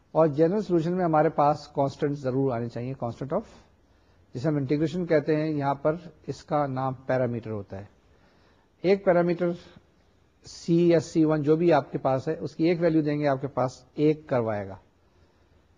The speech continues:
سی ون کی دوسری ویلیو دیں گے، دوسرا کروائے گا، یا جو بھی آپ اس کو پلاٹ کر رہے ہیں۔ اس کو اگر آپ کہیں جو آپ کا سولوشن آتا ہے y is equal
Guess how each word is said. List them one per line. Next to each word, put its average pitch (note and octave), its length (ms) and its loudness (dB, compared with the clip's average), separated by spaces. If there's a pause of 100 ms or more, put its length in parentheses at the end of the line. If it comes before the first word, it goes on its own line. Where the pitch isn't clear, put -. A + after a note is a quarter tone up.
(180)
سی F3 360 2 (720)
ون D#3 220 0
کی D3+ 80 0
دوسری C#3+ 300 0
ویلیو F3+ 220 6
دیں E3 180 0
گے، E3 100 2 (180)
دوسرا C3+ 320 -2
کروائے A2 440 -6
گا، G2+ 80 -16 (460)
یا F3+ 200 -2 (180)
جو E3+ 160 -2
بھی F3+ 160 0
آپ D#3 100 4
اس D3+ 100 -8
کو D3 60 -12
پلاٹ C3 320 -4
کر A#2+ 100 -4
رہے A2 100 -6
ہیں۔ G#2+ 120 -14 (1120)
اس F#3 140 -4
کو A#3 180 6
اگر F#3 200 6
آپ E3+ 260 6 (360)
کہیں D#3+ 200 4
جو E3 120 6
آپ D3+ 120 6
کا D#3 60 2
سولوشن D#3 380 -2
آتا D3 220 4
ہے D3 80 8
y C#3+ 240 4
is C#3+ 120 2
equal C3+ 160 0